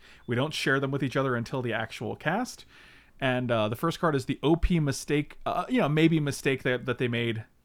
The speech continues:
the organized play, uh, a mistake card that was in the set.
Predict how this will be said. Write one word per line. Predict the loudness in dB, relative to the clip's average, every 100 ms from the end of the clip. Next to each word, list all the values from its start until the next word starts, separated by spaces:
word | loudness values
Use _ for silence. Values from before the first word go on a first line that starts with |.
| -6
the |
organized | -2 0 0 -2
play, | -4 -2 0 -2 -4 -10 _ _ _ _ _ _ -20 -10
uh, | -4 -4 -4
a | -4
mistake | -4 -2 -4 -6 _ _
card | -2 0 2
that | 0
was | -2 -4
in |
the | -8
set. | -4 -2 -2